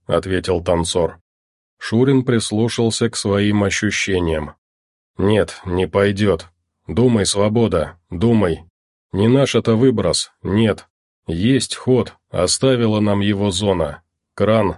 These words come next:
соображай. Танцор, вспоминай, что видел, что слышал». Воцарилась тишина. Время, отпущенное сталкером до выброса, уходило каждой дорогостоящей минутой,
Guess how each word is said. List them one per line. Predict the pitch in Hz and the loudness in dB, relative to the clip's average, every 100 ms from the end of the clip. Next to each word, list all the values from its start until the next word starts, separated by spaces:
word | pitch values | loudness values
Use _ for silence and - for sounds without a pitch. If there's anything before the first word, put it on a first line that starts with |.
| - | -8
соображай. | - 90 90 104 110 104 107 80 - _ _ _ - | -2 0 2 2 2 0 0 0 -6 _ _ _ -2
Танцор, | 92 107 104 139 120 | 2 2 2 0 0
вспоминай, | - - 113 131 139 123 | -6 0 2 4 4 2
что | - 120 | 0 0
видел, | 113 131 123 117 101 | 2 2 2 2 0
что | - 120 113 | -2 -2 -2
слышал». | 120 123 110 - 82 - _ _ _ _ _ - | 0 0 0 -2 -4 -4 _ _ _ _ _ -14
Воцарилась | - 85 - 104 120 117 107 | -6 -4 -2 0 0 0 -2
тишина. | - 107 107 101 95 73 78 _ _ _ _ _ _ _ - | -2 -2 0 0 0 -2 -6 _ _ _ _ _ _ _ -10
Время, | - 87 127 139 131 | -2 2 2 4 4
отпущенное | 123 - 135 127 120 120 120 | 2 0 0 2 2 2 2
сталкером | 110 131 127 117 117 117 113 | 2 2 2 2 2 2 4
до | 107 113 | 2 2
выброса, | 135 127 101 87 90 - | 2 2 0 -2 -4 -2
уходило | 117 - 113 110 131 123 | -4 0 -2 2 2 2
каждой | 117 120 127 120 113 120 | -2 0 0 0 0 0
дорогостоящей | 117 117 110 110 - 117 107 101 - 110 | 2 2 0 -2 0 2 2 0 0 0
минутой, | 107 107 101 82 82 73 | 2 2 0 -2 -6 -8